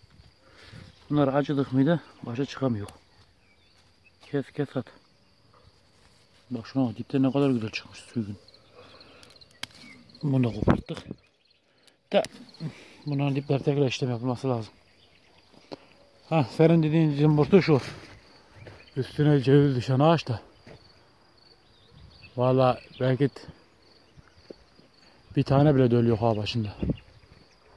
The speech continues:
Yok bunda ya. Şu da bizim eriğimiz. O erikte bak, bayağı döl var ha.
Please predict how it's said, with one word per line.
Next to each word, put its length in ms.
Yok 260
bunda 200
ya. 220
Şu 60
da 120
bizim 200
eriğimiz. 440
O 300
erikte 300
bak, 180
bayağı 300
döl 160
var 160
ha. 160